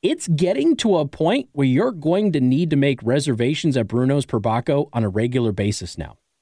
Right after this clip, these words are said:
because that place is hopping every time I go in now, and I am thrilled that that is happening. So go to brunos per bacco dot com. When you go to Bruno's per Bacco, please let them know that you heard about them or you're there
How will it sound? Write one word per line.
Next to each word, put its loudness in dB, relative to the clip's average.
because -2
that 0
place -2
is -4
hopping -2
every 0
time 0
I 0
go -2
in -4
now, -14
and 0
I 0
am 0
thrilled -2
that -4
that 0
is -8
happening. -8
So 0
go 0
to -2
brunos 0
per -2
bacco 0
dot 0
com. -2
When 2
you 2
go 0
to 0
Bruno's 2
per -4
Bacco, 0
please 0
let 0
them 2
know 0
that -2
you 0
heard 0
about 0
them 0
or -4
you're -2
there 0